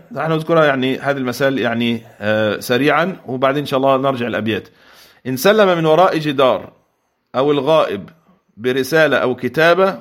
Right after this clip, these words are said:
وجبت الإجابة عند البلاغ. إذا بلغه، آه، من، آه، غاب عنه أنه سلم عليه حتى لو برسالة، وجب عليه أن، إيه؟ أن يجيبه أو يرده. ويستحب أن يسلم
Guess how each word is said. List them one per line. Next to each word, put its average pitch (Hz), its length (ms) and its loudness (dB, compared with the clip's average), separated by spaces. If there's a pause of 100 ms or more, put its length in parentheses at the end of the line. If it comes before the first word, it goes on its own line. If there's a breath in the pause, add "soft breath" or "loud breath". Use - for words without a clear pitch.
(100)
وجبت 143 500 0
الإجابة 131 500 0
عند 127 260 -2
البلاغ. 101 720 -2
إذا 120 160 -4
بلغه، 147 600 0 (760 soft breath)
آه، 123 180 4
من، 143 440 -2
آه، 117 160 0
غاب 135 240 2
عنه 123 420 -2
أنه 117 200 -4
سلم 147 300 -2
عليه 123 220 2
حتى 151 260 -4
لو 147 100 2
برسالة، 143 500 2
وجب 143 280 0
عليه 123 300 0
أن، 107 100 -4
إيه؟ 127 320 -4
أن 117 160 -4
يجيبه 120 400 0
أو 98 280 0
يرده. 101 440 -2 (1000 soft breath)
ويستحب 156 640 0
أن 170 200 2
يسلم 196 560 0